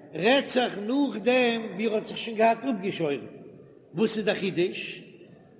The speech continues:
חודש, עס פעלט דאך אים נאך, ערב שמש, תרומה קען ער נישט עסן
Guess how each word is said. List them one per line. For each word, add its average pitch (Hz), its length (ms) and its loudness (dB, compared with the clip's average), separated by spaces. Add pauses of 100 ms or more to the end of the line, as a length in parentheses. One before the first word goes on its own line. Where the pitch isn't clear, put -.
(140)
חודש, 226 1160 6
עס - 180 -16
פעלט 233 380 4
דאך 202 160 -2
אים 208 200 4
נאך, 208 640 4 (300)
ערב 214 340 4 (120)
שמש, 208 640 0 (460)
תרומה 262 480 4
קען 254 220 2
ער 240 80 -2
נישט 226 280 -6
עסן 202 400 0